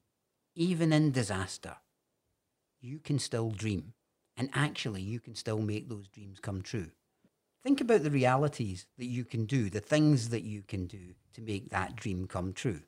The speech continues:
So it's interesting. Martin says that he believes there'll be opportunities because he'll believe that there'll be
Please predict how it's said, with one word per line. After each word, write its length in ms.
So 120
it's 120
interesting. 640
Martin 460
says 640
that 340
he 100
believes 440
there'll 100
be 160
opportunities 840
because 320
he'll 140
believe 600
that 140
there'll 120
be 380